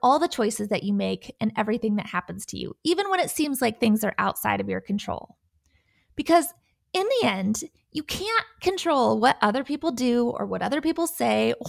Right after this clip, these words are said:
or really any of the bad things that happen to you. But, but you can control how you respond. And ultimately,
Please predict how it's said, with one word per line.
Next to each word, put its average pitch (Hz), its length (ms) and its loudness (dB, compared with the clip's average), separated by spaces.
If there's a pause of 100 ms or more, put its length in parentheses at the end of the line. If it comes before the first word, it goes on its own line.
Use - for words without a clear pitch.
or 359 200 4
really 330 400 -2
any 320 220 -6
of 269 140 -4
the 269 40 -2
bad 254 280 0
things 240 180 -2
that - 120 -8
happen 247 340 0
to 208 160 -6
you. - 240 -12 (420)
But, - 460 6 (260)
but - 540 2 (300)
you 254 120 0
can 330 560 -2
control 208 800 -4
how 196 180 -2
you 196 200 -2
respond. - 720 -8 (1080)
And 330 180 4 (300)
ultimately, 480 580 0